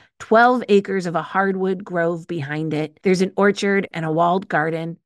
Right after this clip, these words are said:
Gilbert points out that soon they will outgrow their little house, and Anne will be lonely with Captain Jim gone and Leslie about to move to Toronto with Owen. Anne knows it's the right decision,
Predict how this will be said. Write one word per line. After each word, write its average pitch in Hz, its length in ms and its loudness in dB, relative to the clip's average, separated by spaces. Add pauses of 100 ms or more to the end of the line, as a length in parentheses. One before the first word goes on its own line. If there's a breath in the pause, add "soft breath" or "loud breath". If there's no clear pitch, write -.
Gilbert 220 320 6
points 208 280 0
out 185 260 0
that 185 140 -2
soon 226 300 0
they 214 120 2
will 202 200 0
outgrow 175 480 -4
their 170 340 -2
little 165 240 -4
house, 143 540 -10
and 196 140 2
Anne 214 200 6
will 220 120 8
be 220 120 4
lonely 202 580 2
with 156 180 -6
Captain 165 380 -2
Jim 165 280 -2
gone 151 380 -4
and 151 220 -4
Leslie 185 400 4
about 156 320 0
to 180 100 -6
move 170 220 -6
to 175 180 -4
Toronto 160 640 0
with 160 220 -2
Owen. 160 400 -4 (420)
Anne 214 320 4
knows 196 280 6
it's 185 180 -2
the 180 140 -4
right 165 260 -4
decision, 151 640 -4